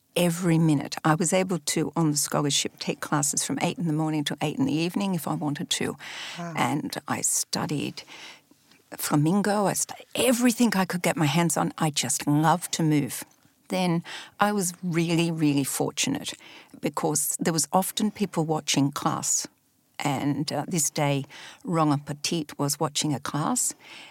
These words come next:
Speaker 1: He went to Rosella Hightower and said, "I'd like that fiery little <laughs> person that's got a lot of energy and spirit," and, uh,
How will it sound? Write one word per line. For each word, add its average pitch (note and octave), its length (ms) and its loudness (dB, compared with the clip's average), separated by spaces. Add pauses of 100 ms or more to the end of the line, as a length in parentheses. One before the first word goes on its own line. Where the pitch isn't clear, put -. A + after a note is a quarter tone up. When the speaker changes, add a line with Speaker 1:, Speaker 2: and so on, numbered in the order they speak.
(200)
Speaker 1:
He - 220 -4
went E3 280 0
to D#3+ 120 0
Rosella D3 360 0
Hightower C#3 600 -2
and D#3 120 0
said, - 240 -2
"I'd - 220 -4
like C#3 240 -2
that - 180 -2
fiery C#3+ 540 -2
little D3 360 -2 (180)
<laughs> - 160 -14
person D#3+ 500 0
that's - 220 -2
got D#3 200 -2
a C#3+ 40 -2
lot D#3+ 200 0
of D#3 120 2
energy D#3+ 500 2
and C#3 140 2
spirit," - 640 -2 (580)
and, D#3+ 520 0
uh, E3 240 -4